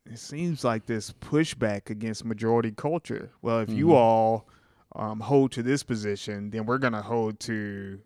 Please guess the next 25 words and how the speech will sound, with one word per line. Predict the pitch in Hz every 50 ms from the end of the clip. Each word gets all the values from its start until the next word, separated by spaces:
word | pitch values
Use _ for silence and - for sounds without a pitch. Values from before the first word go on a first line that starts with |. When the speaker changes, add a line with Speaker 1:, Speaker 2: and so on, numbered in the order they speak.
| _ _
Speaker 1:
another | 117 117 113 117 120 117 110
position. | 107 113 104 104 104 101 - - - - - - _ _ -
We're | - 123
gonna | 113 - 92
Speaker 2:
Right. | - - -
Speaker 1:
counter | - - 165 160 147 135 123 113 104
that." | 104 104 110 - - - -
Speaker 2:
Yeah. | - 110 131 131
Speaker 1:
So | 127 113 113 110 110
if, | 110 104 -
if | - 113
Speaker 2:
Mm-hmm. | 117 110 110
Speaker 1:
white | 120 127 127 131 131
evangelicals | 127 131 123 123 120 120 117 120 123 123 127 123 113 117 110 107 107 104 - - _ - - _ _ _ _
who | 127 117
vote | 110 117 120 123 120 - _ _ _ _ _ _ _ _ -
majority | - 127 117 110 120 120 127 123 123 117
re-, | 113 110 -
Republican | - 117 110 - - 139 139 127 123 110 - 113 107 107 107 107 107 - _ _ _ _
hold | - 139 131 123 123 117 -
to | - 139 123 120 117
a | 110
traditional | - - 117 107 113 131 131 - - 135 127 120 117
view | 113 117 120 123 123 123 123 123 113
of, | 107 107 107 104 101 -